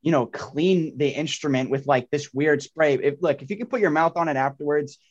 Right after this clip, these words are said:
if you can spray something on it and it's safe to put your mouth on it afterwards, it's not clean. You know, I live by that, unless it's dish soap. But, you know, it wasn't, like, a process. It was this little spray and it's done. Anyways, I found a saxophone in there one day and, like,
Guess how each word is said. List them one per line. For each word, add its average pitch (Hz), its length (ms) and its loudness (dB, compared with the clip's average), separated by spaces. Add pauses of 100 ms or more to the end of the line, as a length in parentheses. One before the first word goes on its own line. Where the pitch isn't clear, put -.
(140)
if 135 140 -6
you 190 80 4
can 240 120 2
spray 185 300 4
something 185 340 0
on 156 180 4
it 170 120 0
and 143 120 -2
it's - 460 -12
safe 156 200 -2
to 151 60 -10
put 185 120 -6
your 143 100 -2
mouth 135 320 0
on 151 140 0
it 135 80 -2
afterwards, 139 480 -4
it's 135 160 -10
not 151 220 0
clean. 127 340 -8 (260)
You 131 60 -2
know, 135 80 4
I 151 140 4
live 160 240 2
by 123 160 0
that, 120 240 -8 (180)
unless 175 220 2
it's 143 160 -6
dish 180 260 0
soap. 135 240 -2
But, 131 140 -8
you 139 100 -8
know, 143 120 2
it 131 100 2
wasn't, 180 220 2
like, 165 120 0
a 147 40 0
process. 143 460 0
It 139 40 -10
was 139 80 -10
this 143 180 -8
little 175 180 2 (260)
spray 139 280 0
and 123 200 -8 (300)
it's 139 140 -10
done. 127 300 0 (360)
Anyways, 180 280 4
I 156 80 2
found 185 200 2
a 156 40 -2
saxophone 160 480 -2
in 147 80 -2
there 139 100 0
one 139 160 -2
day 135 160 -2
and, 127 80 -6
like, 131 260 -12